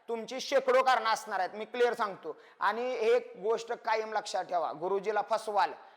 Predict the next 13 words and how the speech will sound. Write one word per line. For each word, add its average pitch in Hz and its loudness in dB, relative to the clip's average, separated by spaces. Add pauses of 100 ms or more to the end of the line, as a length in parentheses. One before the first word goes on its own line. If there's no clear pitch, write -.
(100)
आई 185 2
बापाला 208 0
फसवाल, 196 -2
मित्राला 196 -2 (100)
फसवाल, 208 0
पोरगीला 196 -2
फसवाल, 202 -2
पोराला 202 0
फसवाल, 208 2 (580)
पण 190 -2
स्वतःला 185 -4
कसं 214 -6
फसवणार? 220 -2